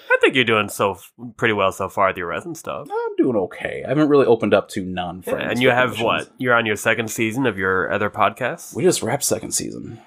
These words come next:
Speaker 1: Oh, see, you're gonna be starting your third season
Speaker 2: We're
Speaker 1: soon,
Speaker 2: starting
Speaker 1: then, I'm
Speaker 2: thir-,
Speaker 1: assuming.
Speaker 2: third season recording next month, month after that or
Speaker 1: I'd
Speaker 2: so.
Speaker 1: say it's pretty successful for a
Speaker 2: I, I
Speaker 1: podcast.
Speaker 2: guess all right. I just
Speaker 1: Like, how many, about how many episodes a season?
Speaker 2: twenty-four-ish.
Speaker 1: Twenty-four? Oh, I'm
Speaker 2: Twenty-four,
Speaker 1: only
Speaker 2: twenty-five?
Speaker 1: halfway <laughs> done with one of them.
Speaker 2: Yeah, you got a ways to go.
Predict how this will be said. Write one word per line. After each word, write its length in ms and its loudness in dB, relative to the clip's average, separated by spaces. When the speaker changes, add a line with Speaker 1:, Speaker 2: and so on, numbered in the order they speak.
Speaker 1:
Oh, 180 6
see, 180 -2
you're 140 0
gonna 120 2
be 60 -2
starting 220 0
your 100 -4
third 200 -8
season 240 -6
Speaker 2:
We're 100 0
Speaker 1:
soon, 80 -2
Speaker 2:
starting 180 4
Speaker 1:
then, 60 0
I'm 40 0
Speaker 2:
thir-, 80 6
Speaker 1:
assuming. 160 4
Speaker 2:
third 200 4
season 360 0
recording 460 2
next 240 0
month, 280 0
month 180 2
after 220 0
that 160 -2
or 80 -4
Speaker 1:
I'd 100 -2
Speaker 2:
so. 60 0
Speaker 1:
say 180 2
it's 120 -2
pretty 320 -10
successful 460 -14
for 200 -12
a 100 -18
Speaker 2:
I, 40 -10
I 120 0
Speaker 1:
podcast. 300 2
Speaker 2:
guess 220 4
all 120 6
right. 400 -4
I 140 2
just 180 4
Speaker 1:
Like, 180 4
how 100 4
many, 240 4
about 240 2
how 100 -4
many 180 0
episodes 380 -4
a 20 -16
season? 380 -10
Speaker 2:
twenty-four-ish. 1300 0
Speaker 1:
Twenty-four? 480 0
Oh, 60 -2
I'm 80 2
Speaker 2:
Twenty-four, 220 2
Speaker 1:
only 160 2
Speaker 2:
twenty-five? 180 4
Speaker 1:
halfway 400 0
<laughs> 120 -8
done 60 2
with 180 -6
one 240 -10
of 180 -20
them. 100 -20
Speaker 2:
Yeah, 80 6
you 100 6
got 160 6
a 20 -4
ways 300 2
to 60 -8
go. 280 2